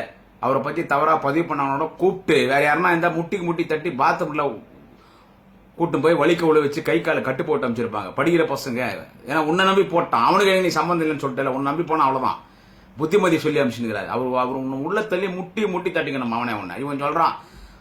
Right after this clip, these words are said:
ஆ, ஸ்டாலின் வந்து த-, திரு ஐயா ஸ்டாலின் வந்து வெளிநாட்டுக்கு போறாருல, இன்னார நீங்க பொறுப்பு முதலமைச்சர் நியமிச்சுட்டு போனோம், அவருக்கு அந்த பதவி கொடுக்கணும். டேய் போடா பாஸ்டர், நீ அதெல்லாம் சொல்லாத.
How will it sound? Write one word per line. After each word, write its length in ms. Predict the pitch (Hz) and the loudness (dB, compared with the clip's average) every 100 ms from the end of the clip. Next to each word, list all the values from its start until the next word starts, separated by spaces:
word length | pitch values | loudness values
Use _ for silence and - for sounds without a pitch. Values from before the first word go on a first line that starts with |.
| - | -10
ஆ, 680 | 123 123 120 113 110 104 95 92 | -6 -4 -2 -2 -4 -6 -8 -12
ஸ்டாலின் 600 | - - - 160 185 143 | -18 -14 -2 2 2 0
வந்து 320 | 139 139 120 | -2 0 0
த-, 180 | 113 - | -2 -4
திரு 140 | 117 | -2
ஐயா 220 | 113 160 | 0 0
ஸ்டாலின் 360 | 135 131 170 151 | 0 0 0 0
வந்து 240 | 139 139 | -2 -2
வெளிநாட்டுக்கு 440 | 123 139 151 123 127 | -2 -2 -4 -4 -6
போறாருல, 180 | 127 123 | -4 -2
இன்னார 300 | 151 170 170 | 0 2 2
நீங்க 220 | 143 120 | 0 -4
பொறுப்பு 360 | - 185 190 | 0 0 0
முதலமைச்சர் 540 | 156 135 127 120 135 117 | -2 -2 -4 -4 -6 -4
நியமிச்சுட்டு 340 | 113 113 - 85 | -6 -8 -12 -14
போனோம், 240 | 82 78 - - _ _ - - | -14 -14 -20 -20 _ _ -20 -10
அவருக்கு 360 | - 139 170 143 | 0 4 4 2
அந்த 120 | 127 | 0
பதவி 300 | 110 113 113 | -2 -2 -2
கொடுக்கணும். 220 | 101 85 | -6 -6
டேய் 380 | 104 131 98 85 - - - | -2 -2 -2 -6 -16 -20 -16
போடா 480 | 160 175 143 82 67 - - - - - - _ _ - - | -10 -8 -6 -8 -10 -18 -20 -20 -20 -20 -20 _ _ -20 -6
பாஸ்டர், 460 | 110 139 - 98 - | -2 -2 -4 -8 -6
நீ 240 | 107 151 170 | -4 0 0
அதெல்லாம் 360 | 165 160 175 | 0 0 0
சொல்லாத. 480 | 151 123 90 80 | -2 -2 -4 -8